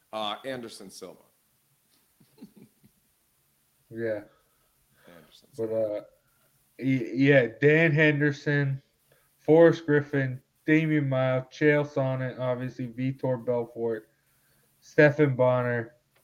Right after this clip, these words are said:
Speaker 2: dude, Anderson Silva, J-, Jon Jones. I, no disrespect to Gustafsson, no disrespect to Daniel Cormier,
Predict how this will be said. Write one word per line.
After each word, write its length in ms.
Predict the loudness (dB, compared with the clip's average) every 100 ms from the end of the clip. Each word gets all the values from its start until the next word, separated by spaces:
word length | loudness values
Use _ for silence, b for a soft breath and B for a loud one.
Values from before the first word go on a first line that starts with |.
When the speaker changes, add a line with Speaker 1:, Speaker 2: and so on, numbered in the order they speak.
| _ _ _ _ _ _ _ _ -12
Speaker 2:
dude, 180 | -10 -8
Anderson 460 | -4 -4 -4 -10 -16
Silva, 440 | -8 -8 -6 -12 -10
J-, 160 | -8 -4
Jon 340 | 2 4 4
Jones. 480 | 4 6 4 0 -6 _ _ _ _ _ _ 2
I, 200 | 8 8
no 420 | 8 -4 2 2
disrespect 580 | 6 4 4 4 4 6
to 60 | 2
Gustafsson, 600 | 8 8 6 -8 -4 0
no 180 | 0 2
disrespect 560 | -2 -4 0 0 2
to 60 | -2
Daniel 380 | 0 0 0 0
Cormier, 580 | 0 0 2 0 -2